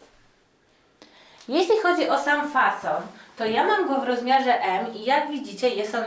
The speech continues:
luźny. Z tyłu prezentuje się tak, ale ja w nim naprawdę czuję się świetnie, ponieważ nie jest on taki bardzo oversize'owy, tylko właśnie taki delikatnie luźny. No mi ten krój jak najbardziej odpowiada.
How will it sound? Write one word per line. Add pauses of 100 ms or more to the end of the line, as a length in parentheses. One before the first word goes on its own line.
luźny. (960)
Z
tyłu
prezentuje
się (180)
tak, (800)
ale
ja
w
nim
naprawdę
czuję
się
świetnie,
ponieważ
nie
jest
on
taki
bardzo
oversize'owy,
tylko
właśnie
taki (340)
delikatnie
luźny.
No
mi
ten
krój
jak
najbardziej
odpowiada.